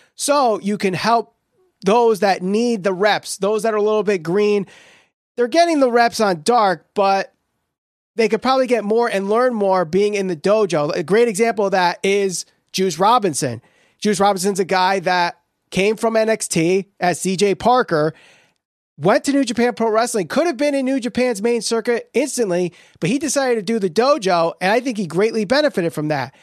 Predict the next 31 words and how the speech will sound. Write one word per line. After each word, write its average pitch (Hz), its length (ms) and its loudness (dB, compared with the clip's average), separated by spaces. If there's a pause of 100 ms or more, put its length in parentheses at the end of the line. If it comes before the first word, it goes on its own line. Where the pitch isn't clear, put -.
(280)
Now 214 200 2
imagine 214 600 0 (240)
A 190 80 2
E 226 220 -4
W 226 280 0
does 254 240 0
form 220 220 -2
a 180 80 -2
partnership 165 640 -2
with 180 140 -4
New 180 100 -2
Japan 160 320 -4
Pro 156 160 -2
Wrestling, 151 460 -4 (220)
and 175 100 -2
they 226 80 0
have 262 240 2
some 247 160 -4
guys 233 300 0
that 220 120 0
are 214 60 0
a 208 40 2
little 220 200 2
bit 233 100 0
on 233 140 0
the 233 80 0
green 185 320 -2
side 151 400 -2 (1160)
working 226 520 0
the 269 80 -2
dojo. 214 600 0